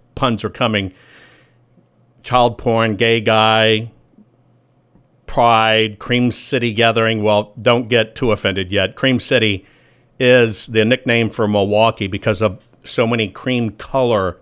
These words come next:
buildings they have, because they contain a high content of calcium and magnesium to produce the golden bricks. But this judge, who would see cases come to his courts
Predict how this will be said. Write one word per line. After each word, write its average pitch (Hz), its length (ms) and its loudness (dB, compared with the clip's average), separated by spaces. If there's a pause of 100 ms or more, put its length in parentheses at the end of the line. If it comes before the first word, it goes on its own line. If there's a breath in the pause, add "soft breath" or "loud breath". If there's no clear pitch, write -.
buildings 113 420 -2
they 101 160 -2
have, 92 380 -2 (840 soft breath)
because 123 460 0 (180)
they 117 220 2
contain 120 340 -2
a 107 60 0
high 113 360 0
content 117 440 -4
of 92 100 -8
calcium 110 440 -2
and 98 80 -4
magnesium 101 1040 -2 (140)
to 107 140 -8
produce 107 420 -4
the 101 180 -8
golden 101 480 -4
bricks. 104 540 -4 (1080 soft breath)
But 147 160 2
this 214 200 2
judge, 143 540 0 (1040)
who 160 240 0
would 139 200 2
see 254 360 -2
cases 185 580 2
come 175 260 -4
to 170 160 0
his 135 160 0
courts - 760 -2